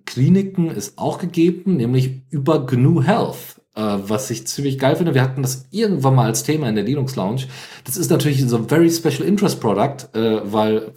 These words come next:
ne, wer hat, nutzt das denn in seiner Freizeit? Niemand.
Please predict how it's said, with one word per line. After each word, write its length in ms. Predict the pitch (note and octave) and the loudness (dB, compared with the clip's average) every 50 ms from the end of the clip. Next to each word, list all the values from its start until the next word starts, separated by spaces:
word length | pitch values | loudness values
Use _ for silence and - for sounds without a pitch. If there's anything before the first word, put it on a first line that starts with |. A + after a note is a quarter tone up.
| - - - | -16 -12 -4
ne, 180 | G#2 A#2+ C#3+ C#3+ | 0 0 0 2
wer 220 | C3 A#2+ B2 A#2+ A#2+ | 2 4 4 4 2
hat, 180 | A#2+ A#2+ - A#2+ | 0 -2 -6 -8
nutzt 640 | A2+ A2+ G#2+ A2 - - B2 B2 B2+ C3+ C3 - | -10 -10 -10 -10 -10 -6 -2 0 2 2 2 2
das 120 | - C3+ C3 | 2 2 2
denn 120 | - G#2 | 2 2
in 80 | G#2 G2 | 2 2
seiner 240 | G2+ F#2+ F#2 F#2 F2+ | 0 0 0 -2 -2
Freizeit? 720 | - - F2+ F#2 F#2 - - B2+ D#3+ D#3+ - - - - - - | -2 0 0 0 0 2 2 2 2 2 0 -4 -8 -12 -10 -6
Niemand. 500 | G#2 A2+ A#2+ B2 C#3+ D#3+ F#3+ G3+ - | -4 -2 0 2 2 2 2 0 -2